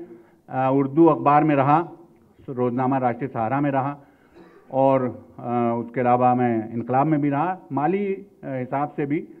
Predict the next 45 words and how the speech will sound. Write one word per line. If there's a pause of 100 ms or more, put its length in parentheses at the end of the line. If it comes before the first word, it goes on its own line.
(240)
कोई
इतना
परेशानी
का
सौदा
नहीं
है
अब
उर्दू
सहाफत
जो
है। (420)
लेकिन
ये
कि, (220)
अ,
जो
लड़के
आना
चाहते
हैं (400)
उनके
दिलों
में
जज्बा (320)
खिदमत
का
होना
चाहिए (500)
कि
वो
इंसानियत
की
खिदमत
करना
चाहते
हैं,
इंसानियत
का
जज्बा
उनके
दिलों
में
होना
चाहिए।